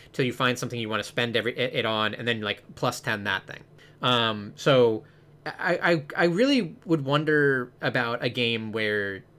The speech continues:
it's similar to this, but your story becomes more about, like, you found the spell and the spell is fun, and you, and you just are doing it. And then you found this thing and this thing is fun. And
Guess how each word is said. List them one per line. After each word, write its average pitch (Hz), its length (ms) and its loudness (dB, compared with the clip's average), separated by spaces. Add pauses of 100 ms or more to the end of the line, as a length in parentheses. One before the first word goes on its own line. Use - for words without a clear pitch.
(160)
it's 143 160 -2
similar 175 240 2
to 147 80 2
this, 135 240 0
but 127 360 0
your 123 140 0
story 127 380 2
becomes 120 360 -4
more 117 200 0
about, 110 320 2
like, 104 240 -2 (200)
you 143 120 0
found 175 320 2
the 151 40 0
spell 143 400 2
and 123 80 -2
the 117 60 -2
spell 123 260 4
is 107 140 -2
fun, 98 400 -2
and 120 160 -2
you, 123 160 -4
and 127 100 0
you 127 60 0
just 123 160 -2
are 131 140 2
doing 117 320 2
it. 87 160 -10 (220)
And 143 100 0
then 143 80 4
you 156 80 2
found 143 280 2
this 139 140 0
thing 127 220 0
and 120 80 0
this 123 100 -4
thing 127 200 0
is 113 100 -4
fun. - 380 -8 (300)
And 120 480 0